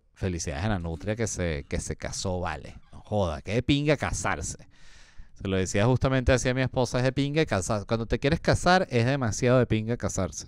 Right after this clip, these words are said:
Evidentemente, si no te quieres casar, si eres una niña de doce años de mil seiscientos y te están obligando a casarte con un señor feudal que tiene setenta, sí, es una mierda casarse, ¿no? Pero bueno, esa no es, no es mi situación.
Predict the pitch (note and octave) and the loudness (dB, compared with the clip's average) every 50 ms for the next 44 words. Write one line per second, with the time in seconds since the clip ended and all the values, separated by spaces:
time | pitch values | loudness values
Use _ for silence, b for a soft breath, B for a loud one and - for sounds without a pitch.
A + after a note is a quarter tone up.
0 | G#2+ G2+ F2+ E2+ F2 F2 F2 G#2 G#2+ A2 G#2+ G2+ B2 A#2+ G#2 G#2+ G2+ F#2+ F#2 - | -2 0 0 2 0 0 -2 -2 -2 0 0 2 2 2 2 2 0 -2 0 -2
1 | G2+ - A#2 G#2+ A2+ - - G#2+ F#2 - F#2 F#2 F#2 F#2 - - G2 F2 E2 D2+ | 0 0 2 2 0 0 0 0 0 2 2 0 0 0 -2 -2 -2 -2 -2 -2
2 | D#2 b b b b b b b b b b b b b - - F#2+ F#2 F#2 F#2+ | -4 b b b b b b b b b b b b b -4 -2 0 0 2 2
3 | G2+ G#2+ G#2+ A2 A2 A2 A2 G#2+ G#2 G#2+ A2 A2+ A2 G#2 G2+ F#2+ - - G#2+ G#2 | 2 2 2 2 2 2 2 0 0 2 2 4 4 4 4 2 2 2 2 4
4 | G#2 G#2 G#2+ A2 A#2 A#2+ A#2 A2+ G#2 G2 F#2 F2 E2+ E2+ E2+ E2+ F2 F#2 G2+ G2+ | 4 2 2 2 2 4 4 4 4 4 2 2 0 0 -2 -2 -4 -2 -2 -2
5 | F#2+ F2 - - G2 F#2+ E2 - - G#2+ G2+ G2 G2+ - A#2 A#2+ A#2 G#2 G2 F#2 | -2 -2 0 0 0 0 0 0 2 2 2 2 2 2 4 4 4 4 0 -2
6 | - G2+ G2 F#2+ G2 G#2+ A#2 A2+ G#2+ G2 G2 F#2 F#2 F#2+ G#2+ A2 - A#2 A2 - | -2 -2 -2 0 0 2 2 2 2 2 2 0 0 0 -2 -2 -2 -2 -2 -2
7 | G#2 F#2+ - A2 G#2+ A2+ G#2 G2+ G2 F#2+ - - A2+ A2+ A2+ A2+ G#2+ - B2 A#2 | -2 -4 -4 -4 -4 -2 -4 -4 -4 -6 -6 -6 -4 -4 -2 -2 0 4 4 6
8 | A2+ A2+ A2+ A2 A2 G#2+ G#2+ A2 G#2+ - A2 - A2+ A2+ A#2 A#2 A#2 A2 G2+ - | 6 6 6 6 6 6 4 2 2 0 0 0 0 0 0 0 0 0 0 -2
9 | G#2+ - - G2+ G#2 G#2+ A2 - B2+ B2+ A#2+ - - G2 E2+ E2 E2+ F2+ G2+ F#2+ | -2 0 0 0 0 0 0 2 2 2 2 0 -2 -2 0 0 0 0 -2 -2
10 | F#2+ E2+ D2 D2 E2 D#2 D#2 F2 F2+ - - - - D#2+ - - - - G#2+ B2 | -4 -4 -4 -6 -6 -6 -6 -6 -6 -6 -8 -8 -8 -8 -8 -8 -8 -8 -10 -8
11 | A#2+ F2+ E2+ - C2 C2+ - - - - - - G#2+ G#2 G2+ G2+ F#2+ E2+ B B | -6 -6 -6 -6 -6 -8 -10 -12 -16 -16 -4 -2 -2 0 2 0 0 -2 B B
12 | B B B B B B B B - B2+ B2 C3 C3+ C3 C3 D#3 D3+ - - C#3 | B B B B B B B B -4 2 4 4 6 6 4 2 0 0 0 0
13 | - A2 G2 - - A2+ G#2 F#2 E2 D2 - | 0 0 -2 0 0 -2 -2 -2 -4 -8 -14